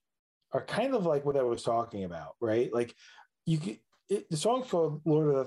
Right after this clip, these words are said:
Thighs, and you could almost feel, like, the machine, like, the motorcycle between your thighs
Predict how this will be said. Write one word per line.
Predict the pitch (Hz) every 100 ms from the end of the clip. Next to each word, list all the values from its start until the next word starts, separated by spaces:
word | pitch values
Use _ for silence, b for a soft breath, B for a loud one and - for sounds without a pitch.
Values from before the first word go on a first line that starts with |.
| -
Thighs, | 139 131 131 -
and | 147
you | 147
could | 147 -
almost | - 208 214 185 -
feel, | - 156 160 151 131 123 _ _ _ _ _
like, | 143 131
the | 135
machine, | 127 - 160 143 131 123
like, | 113
the | 123
motorcycle | 120 131 131 135 120 120 110 107 - _ _ _ _ -
between | 127 - 151
your | 135 123
thighs | 120 123 113 107 107 107